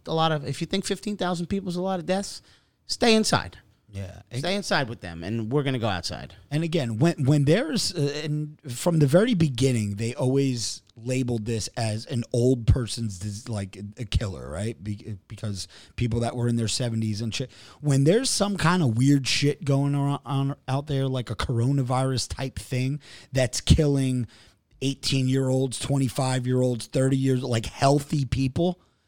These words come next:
Speaker 2: then it's something to be like, "All right, let's stay the fuck in the house."
Speaker 1: Yeah.
Speaker 2: But this ain't it.
Speaker 1: No.
Speaker 2: You know,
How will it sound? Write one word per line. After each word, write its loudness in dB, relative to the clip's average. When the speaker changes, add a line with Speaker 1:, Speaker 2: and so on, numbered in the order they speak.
Speaker 2:
then 6
it's 4
something 2
to 6
be 8
like, 4
"All 2
right, 2
let's -2
stay 0
the 0
fuck -2
in -2
the -2
house." -2
Speaker 1:
Yeah. -14
Speaker 2:
But 0
this 4
ain't 6
it. 2
Speaker 1:
No. -8
Speaker 2:
You 2
know, 2